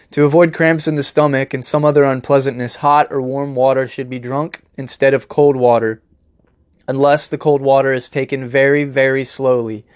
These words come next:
This is more important if a person is thin or the fast taken in cold weather.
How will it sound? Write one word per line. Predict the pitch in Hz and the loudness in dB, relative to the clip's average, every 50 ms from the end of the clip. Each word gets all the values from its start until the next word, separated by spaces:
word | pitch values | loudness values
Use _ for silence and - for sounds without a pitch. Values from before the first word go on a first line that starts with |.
| _ _ _ - - _ _ | _ _ _ -20 -20 _ _
This | - 131 | -6 -4
is | 156 151 151 | -4 -2 0
more | 156 151 156 | 2 2 2
important | 156 151 147 - 151 143 123 143 135 | 2 2 2 2 2 2 2 0 -6
if | 131 - 139 | -6 -6 -8
a | |
person | 135 - 143 139 131 - 139 135 | -6 -2 -2 -2 -2 -2 -6 -6
is | 123 - - | -6 -8 -6
thin | - 143 135 127 117 113 117 - _ - - - _ _ | -4 -4 -4 -4 -4 -8 -12 -16 _ -20 -20 -20 _ _
or | 135 127 | 0 0
the | 131 | 0
fast | - - 139 135 135 131 - - | 2 2 2 2 2 0 -2 -4
taken | - 135 131 - 131 123 | -4 -4 -4 -4 -8 -10
in | 123 117 | -10 -10
cold | - 131 123 120 | -8 -8 -8 -6
weather. | 123 131 131 127 120 113 113 - | -4 -4 -2 -2 -4 -6 -10 -12